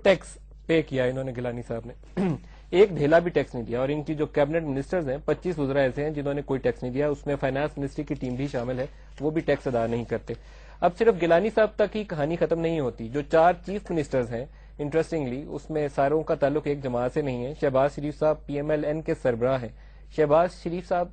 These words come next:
एक पैसा टैक्स अदा नहीं करते, ज़ीरो टैक्स अदा किया हुआ है शहबाज शरीफ साहब ने। तो सिर्फ गिलानी साहब या पीपल्स पार्टी को इल्जाम देना काफी नहीं है। शहबाज शरीफ साहब, पीएमएलएन, जो मेन अपोजिशन पार्टी है, वो भी ज़ीरो टैक्स फाइलर है। शहबाज शरीफ साहब से आगे चल जाते हैं जी। अमीर हैदर खान होती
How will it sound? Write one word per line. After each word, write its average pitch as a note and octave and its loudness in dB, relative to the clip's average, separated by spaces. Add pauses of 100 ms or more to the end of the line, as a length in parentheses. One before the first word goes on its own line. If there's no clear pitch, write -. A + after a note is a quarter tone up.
एक D3+ -4
पैसा C#3+ 2
टैक्स C3 -2
अदा A#2 -2
नहीं A2 -6
करते, A2+ -8
ज़ीरो F3 4
टैक्स E3 2
अदा C3 2
किया C3+ 0
हुआ D3 2
है D3 0
शहबाज B2 0
शरीफ B2+ -6
साहब C#3+ 0
ने। D#3 -4 (360)
तो D#3+ -2
सिर्फ F#3+ 2
गिलानी D3+ 2
साहब F3+ 2
या E3 2
पीपल्स D3+ -2
पार्टी D3 0
को F3 -2
इल्जाम C3 0
देना C#3 0
काफी C3+ 0
नहीं D3+ -4
है। D#3 -6 (320)
शहबाज C#3 6
शरीफ E3+ -2
साहब, F3 4
पीएमएलएन, D3 2
जो D#3+ -2
मेन C#3 -2
अपोजिशन C3+ -2
पार्टी C3 0
है, C#3+ 0
वो F3 -2
भी F3+ -4
ज़ीरो E3+ 0
टैक्स D#3+ 0
फाइलर A#2 -2
है। - -14 (440)
शहबाज F3+ 10
शरीफ G#3+ 0
साहब A#3 10
से A3+ 10
आगे F3+ 12
चल F#3+ 10
जाते D#3+ 8
हैं E3 4
जी। F3+ -6 (580)
अमीर G3 2
हैदर F3+ 6
खान G#3+ 4
होती D3 -2